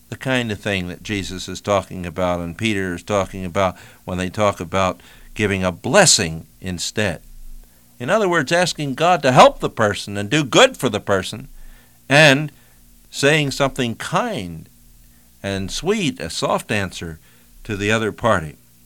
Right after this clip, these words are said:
In Romans twelve, where we have an echo of this very, uh, sort of thing, we have a very interesting, uh, additional comment that's made.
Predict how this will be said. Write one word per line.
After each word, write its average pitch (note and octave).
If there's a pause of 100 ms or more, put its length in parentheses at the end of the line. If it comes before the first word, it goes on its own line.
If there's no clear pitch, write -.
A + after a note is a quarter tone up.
(540)
In C3
Romans A3
twelve, C#3+
where A#2+
we A#2
have C#3
an A#2+
echo B2
of A2
this A2
very, A2 (140)
uh, F#2
sort A#2
of F2+
thing, G2 (400)
we B2+
have G#3
a E3+
very F3
interesting, B2
uh, G#2+
additional G#2+
comment G#2
that's F#2
made. G#2